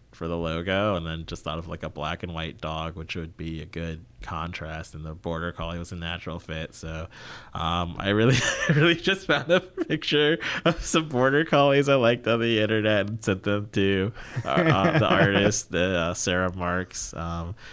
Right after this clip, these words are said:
Speaker 1: and then she did a, she did a great job <laughs> with those.
Speaker 2: Um, so currently, uh, Joyhound is just you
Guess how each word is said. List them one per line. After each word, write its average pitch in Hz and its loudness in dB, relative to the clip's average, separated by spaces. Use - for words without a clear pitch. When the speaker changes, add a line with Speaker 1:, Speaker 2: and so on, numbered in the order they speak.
Speaker 1:
and 85 -4
then 90 -2
she 95 0
did 90 2
a, 87 0
she - -4
did 95 0
a 92 -2
great 85 -2
job 82 -4
<laughs> - -16
with - -10
those. 71 -6
Speaker 2:
Um, 104 4
so 117 4
currently, 117 4
uh, 90 4
Joyhound 110 4
is 90 0
just - 2
you 98 2